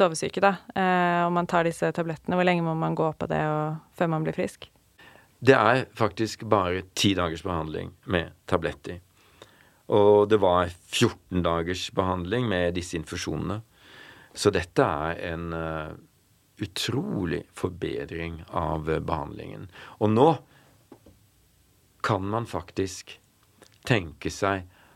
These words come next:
Speaker 2: at man får så å si utryddet denne sykdommen,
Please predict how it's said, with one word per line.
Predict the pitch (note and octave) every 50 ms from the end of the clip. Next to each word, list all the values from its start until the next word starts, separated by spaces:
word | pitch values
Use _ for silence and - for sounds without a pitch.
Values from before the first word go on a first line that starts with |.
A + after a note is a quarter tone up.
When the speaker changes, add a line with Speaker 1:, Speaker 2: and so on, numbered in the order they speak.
| _ _ _
Speaker 2:
at | - G2+ F#2+ - -
man | G2 F#2+ F#2+
får | F#2+ - - F#2+ F#2+ F#2+ F#2 F#2 F2+ - _
så | - - - - - A2 G2 G2 G2+ - -
å | - A2
si | F2 - - - F#2 F2+ F2 F2 F2+ - _ _ _ _ -
utryddet | F2+ D#2 D2 - - - E2 E2 D2+ E2 F2 F2 - - - - _ _ _ _ _ _ _ -
denne | - F#2 D2 D2 D2
sykdommen, | - - E2+ - - - D#2+ D#2 D#2+ F2 F2+